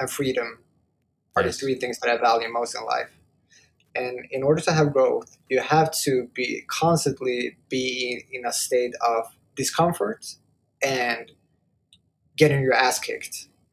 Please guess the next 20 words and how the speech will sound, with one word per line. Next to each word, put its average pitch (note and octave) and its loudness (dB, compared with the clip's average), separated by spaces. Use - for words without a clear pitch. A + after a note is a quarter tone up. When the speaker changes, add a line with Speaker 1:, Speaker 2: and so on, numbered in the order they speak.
Speaker 1:
Like, C#3 0
if, D3 2
if D3 -2
you're F3+ 4
going D3 6
through C3 2
a A#2+ -8
day B2+ 4
and B2 -6
you C3 4
haven't C3 0
had B2+ -2
your A#2+ -8
ass B2 2
kicked - -6
in A#2+ -8
one B2 -4
way A#2+ 0
or A#2+ 2
another, A#2 0